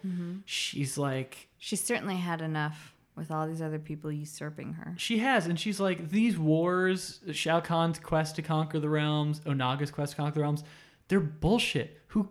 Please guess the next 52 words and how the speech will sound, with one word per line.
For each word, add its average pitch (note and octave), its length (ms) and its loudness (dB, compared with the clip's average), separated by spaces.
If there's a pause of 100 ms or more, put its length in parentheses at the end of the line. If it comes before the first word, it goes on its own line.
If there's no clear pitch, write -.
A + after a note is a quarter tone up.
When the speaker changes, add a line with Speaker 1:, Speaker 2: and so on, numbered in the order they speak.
Speaker 2:
cares? E3 580 2 (360)
I'm F3 80 2
gonna A3 140 8
take A3 300 2
over G#3+ 100 6
my F#3+ 140 6
own F#3+ 100 8
place. F#3+ 340 0
I E3+ 100 2
just G3 160 2
need F#3+ 120 6
somewhere E3+ 260 0
where C#3+ 120 2
I C#3+ 160 2
can D3+ 200 2
rule, D3 460 4
but D3 100 2
I'm D#3+ 200 4
done D3 240 4
with D3 100 0
these C#3 220 0
stupid, C3+ 500 0
like, B2 420 0 (140)
arguments C#3 500 2
Speaker 1:
Good. G#3+ 180 4
Speaker 2:
between C3 260 2
people B2 360 -4
over B2 200 -2
who C3 120 0
rules B2+ 280 -2
what." C3 280 0 (500)
So - 120 0
she E3 160 4
says, F3 180 4
"I'm E3 100 6
ditching G3 280 4
Shao D#3 240 4
Kahn. C3+ 280 0
I'm C#3 60 2
not F3 220 6
<laughs> - 0 -
finishing D3+ 320 6
this B2 160 4
mission C3+ 460 2
at B2+ 100 -2
all. C3+ 460 4 (500)
I'm D#3 100 6
gonna F3+ 140 6
go D#3+ 140 8
back D#3 320 2
to - 100 2
Edenia D3 640 4